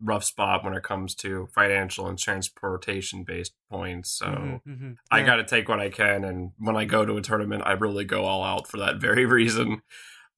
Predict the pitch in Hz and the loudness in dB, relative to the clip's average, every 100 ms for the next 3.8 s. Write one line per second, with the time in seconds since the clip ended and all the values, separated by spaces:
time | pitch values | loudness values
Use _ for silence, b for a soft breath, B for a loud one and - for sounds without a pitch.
0 | _ _ - 127 127 123 120 117 117 _ | _ _ 2 6 8 8 4 0 -6 _
1 | - B B B B _ - - _ _ | -20 B B B B _ -20 -20 _ _
2 | 135 127 - 185 180 185 170 - 170 156 | -16 2 8 8 8 6 4 0 0 2
3 | - 160 156 147 165 151 147 | 2 4 6 6 4 2 -2